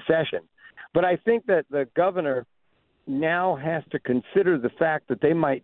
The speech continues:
do what they did this time, that they might do it again. And my suggestion to the governor is when they send you a letter and saying,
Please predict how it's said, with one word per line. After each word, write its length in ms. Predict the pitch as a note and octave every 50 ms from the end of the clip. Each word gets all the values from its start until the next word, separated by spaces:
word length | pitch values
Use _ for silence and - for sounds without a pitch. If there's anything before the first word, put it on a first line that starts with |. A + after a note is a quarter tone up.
| _ _
do 160 | - D#3+ D#3
what 180 | C#3+ C#3+ C3 -
they 120 | - B2+ B2+ -
did 140 | D#3 D3+ -
this 160 | - D#3+ F3 - _
time, 180 | D#3 C3 B2 A#2+
that 140 | B2 A#2
they 80 | - B2
might 260 | A#2+ C#3 D3 C#3 - _
do 140 | - D3+ D3
it 60 | C3
again. 440 | A2+ A#2 - - C#3 D#3 D3 G2+ E2 - _ _ _ _ _ _ _ _ _ _ _ _
And 360 | - C#3 C3+ C3 C3 B2+ A#2+ A#2+
my 340 | C3+ D3+ F3+ G#3 A3+ G3+ -
suggestion 720 | - G3 F3 - D#3 C#3 C#3+ - - - D#3 C#3 C3+ C#3 C3+
to 100 | - C#3+
the 80 | C3 C3
governor 560 | A#2+ - F3+ G3+ F3 C#3 A#2 G#2+ G#2 A2 - - _ _ _ _ _ _ _
is 140 | C#3 B2 A#2+
when 140 | C#3 C3+
they 140 | C3+ D#3 F3 E3 -
send 200 | - F3+ F3+ F#3+
you 240 | F3+ F#3+ F#3+ E3+ D#3+
a 60 | C#3+ C#3 D3
letter 340 | D3+ D#3 E3+ F3+ F#3+ F#3+ E3+ _ _ _ -
and 220 | - C3+ C#3 C3 A#2+ _ _ _ _ _ _ _ _ _
saying, 340 | E3+ D#3 D3 D3 C#3+ C#3 C3+